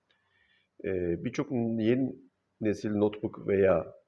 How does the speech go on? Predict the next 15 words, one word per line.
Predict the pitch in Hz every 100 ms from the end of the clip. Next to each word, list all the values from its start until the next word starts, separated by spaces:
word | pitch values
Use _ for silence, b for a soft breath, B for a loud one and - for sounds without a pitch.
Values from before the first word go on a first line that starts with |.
| -
All-in-One | 98 98 101 101 98 -
P | 92
C'lerde | - 92 87
gelen | 87 87 85 85
yeni | 90 90
nesil | 85 - 80 78
diskleri | 78 - 82 87 123
görmeme | 107 95 92 92
sorunuyla | - - 78 78 101 - - _ _ - 85 80
karşı | 78 - -
karşıyayız. | 78 - - - - _ b b b b -
İşletim | 113 117 131
sistemi | 107 - 107 104
kurarken | - 107 117 104 95 90
özellikle | 85 82 78 - 117 160